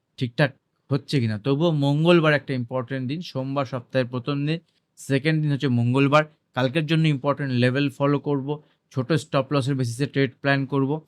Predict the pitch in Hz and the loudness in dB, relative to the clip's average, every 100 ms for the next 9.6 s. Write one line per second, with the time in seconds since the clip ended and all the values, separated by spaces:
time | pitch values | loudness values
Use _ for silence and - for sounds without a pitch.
0 | _ _ _ _ 139 180 147 147 156 185 | _ _ _ _ 0 4 4 4 2 0
1 | 180 180 151 160 165 156 170 156 151 147 | 0 0 2 2 2 2 -2 0 -2 -2
2 | 165 160 170 160 160 151 165 160 143 127 | -2 -4 -6 -2 -2 0 -4 -2 0 0
3 | - 143 - 175 151 127 156 156 160 156 | -2 -6 -4 -6 -4 -4 -2 0 0 0
4 | 151 165 135 123 170 - _ _ _ _ | 2 0 2 0 -2 -8 _ _ _ _
5 | _ _ _ _ - 214 - 202 - 196 | _ _ _ _ 0 2 4 2 2 0
6 | 190 185 180 165 170 165 170 165 151 - | 0 2 2 2 -2 0 0 0 -4 -4
7 | 165 160 165 156 143 156 - 151 175 160 | -4 0 0 0 -2 -6 -2 2 2 2
8 | 151 139 135 135 160 135 156 - 156 156 | 2 2 0 -4 -4 -2 -2 -4 -4 -2
9 | 151 156 156 135 131 175 | 0 -2 -2 -4 -4 -6